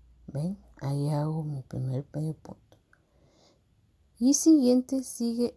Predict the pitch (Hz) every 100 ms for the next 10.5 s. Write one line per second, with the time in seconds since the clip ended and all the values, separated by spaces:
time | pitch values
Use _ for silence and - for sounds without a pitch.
0 | _ 233 247 262 254 254 247 247 269 285
1 | - 165 - - 170 214 208 226 - 214
2 | 214 208 214 208 185 175 185 - 175 180
3 | 190 196 _ _ _ _ _ - 202 220
4 | - 170 170 190 202 196 208 - - 160
5 | 120 127 - _ _ _ _ - 185 220
6 | 226 247 226 226 208 208 214 - 247 220
7 | - 220 269 330 _ _ - - _ -
8 | - - _ - 165 185 190 226 240 320
9 | 220 170 175 - - 220 185 196 - 277
10 | - _ - 127